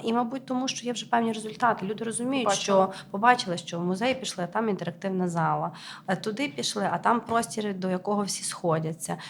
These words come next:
Speaker 1: Туди пішли, а там, е, зроблене кільце, е, розміточка на дорозі і так далі. Тобто багато таких речей, які вдається кожного року по чуть-чуть, але зробити. І воно десь звучить про те, що це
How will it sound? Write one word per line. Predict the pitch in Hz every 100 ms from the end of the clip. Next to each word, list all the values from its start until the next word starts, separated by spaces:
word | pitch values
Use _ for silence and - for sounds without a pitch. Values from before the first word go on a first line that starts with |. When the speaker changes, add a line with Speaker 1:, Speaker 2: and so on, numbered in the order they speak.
| -
Speaker 1:
Туди | - 202 269
пішли, | 269 233 214 202
а | 165
там, | 165 202 233 226
е, | 202 190
зроблене | 180 190 214 202 190 180 165 170
кільце, | 202 233 196 - 180 165 170 - - -
е, | 175 170 170 165 165 175 185
розміточка | 202 190 202 180 196 -
на | 185
дорозі | 180 185 180 180
і |
так | 175 185
далі. | 185 175 175
Тобто | 196 - 196
багато | 190 196 247 240
таких | 226 220 233 -
речей, | 226 - 320 320
які | 240 -
вдається | 220 214 233 254 254
кожного | - 233 226 226 220
року | 240 233
по | - 196
чуть-чуть, | 170 - 214
але | 202 202
зробити. | 196 208 226 277 269 247 - - -
І | 196
воно | 214 214
десь | 214 208
звучить | 196 196 - 214 -
про | 196
те, | 196 190
що | 190 - 185
це | -